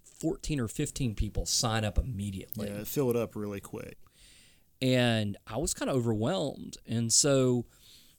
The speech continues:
Speaker 1: the, the, the goal was, is that for downtown businesses that were struggling,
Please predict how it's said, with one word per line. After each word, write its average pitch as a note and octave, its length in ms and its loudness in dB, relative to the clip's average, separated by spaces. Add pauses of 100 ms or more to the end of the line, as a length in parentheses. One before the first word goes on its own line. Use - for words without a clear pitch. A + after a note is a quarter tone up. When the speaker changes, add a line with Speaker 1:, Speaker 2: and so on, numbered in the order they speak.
(120)
Speaker 1:
the, D3 300 -2
the, C3 340 -6 (120)
the C3+ 120 -2
goal D3 320 4
was, B2 440 6
is B2+ 160 -2
that A2+ 500 0 (340)
for A#2+ 380 0
downtown A#2+ 680 -2
businesses A2+ 720 -2
that G#2+ 160 -4
were A2 100 -6
struggling, A#2 720 -4